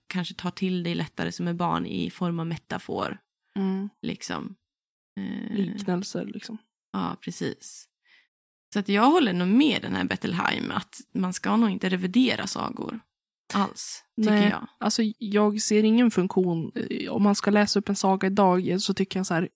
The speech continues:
Speaker 2: man kan ju skippa det här med de glödgade järntofflorna. Eh, jag, jag ser inte att det finns någon, mm, anledning till att barn ska komma i kontakt med sån tortyr. Men däremot kan man ju
Speaker 1: <laughs>
Speaker 2: prata om döden.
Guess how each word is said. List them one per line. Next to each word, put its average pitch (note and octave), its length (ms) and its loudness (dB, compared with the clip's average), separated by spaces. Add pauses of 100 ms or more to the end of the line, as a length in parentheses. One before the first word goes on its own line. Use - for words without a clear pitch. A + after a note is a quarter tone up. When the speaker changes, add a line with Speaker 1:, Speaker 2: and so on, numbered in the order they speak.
Speaker 2:
man G#3 140 6
kan G3+ 300 4
ju F3+ 60 4
skippa - 400 -2
det F3+ 60 -2
här F#3+ 100 -2
med D3+ 160 -2
de E3 220 -4
glödgade E3+ 720 2 (420)
järntofflorna. F3 1000 0 (440)
Eh, E3+ 160 4
jag, E3+ 180 6
jag F3+ 200 6
ser F3 100 2
inte E3 180 0
att - 80 -4
det F3+ 100 2
finns F#3 260 2
någon, F3 240 2
mm, G3 580 -4 (600)
anledning F3+ 720 4
till F3 220 2
att F#3+ 140 0
barn F3+ 360 4
ska - 140 0
komma E3+ 200 4
i E3 40 2
kontakt F3+ 400 -2
med F#3 120 0
sån F#3 140 2
tortyr. A3 580 2 (380)
Men F#3+ 100 4
däremot G#3 420 6
kan F#3 120 4
man F#3 100 6
ju F#3 60 4
Speaker 1:
<laughs> - 40 -2
Speaker 2:
prata F3+ 240 2
om F#3 100 4
döden. G3+ 520 4